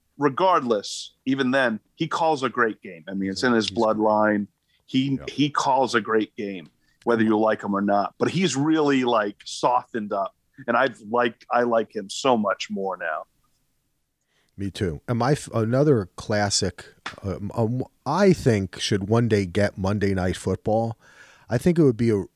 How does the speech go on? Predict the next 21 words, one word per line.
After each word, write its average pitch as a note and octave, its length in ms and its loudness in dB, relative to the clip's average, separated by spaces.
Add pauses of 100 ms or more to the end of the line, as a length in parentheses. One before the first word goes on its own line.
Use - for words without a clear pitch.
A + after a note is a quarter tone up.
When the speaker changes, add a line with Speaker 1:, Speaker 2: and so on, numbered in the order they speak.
Speaker 2:
to F#2+ 180 0 (100)
te-, - 260 -4
I A#2 120 0
think C3 440 0 (680)
a A#2 80 0
team G3+ 400 2
up A#2+ 260 0
that G#2+ 140 0
I A#2+ 180 4
think C3+ 260 0
would G2+ 100 -2
be G2 140 -4
very A2+ 340 4
fun A#2+ 320 0
for G#2 160 -2
Monday F#2+ 380 -2
Night F2+ 220 -2
Football C#2+ 680 -6 (720)
is F#2 460 -2 (100)
Ian B2 320 2
Eagle, F2 540 -4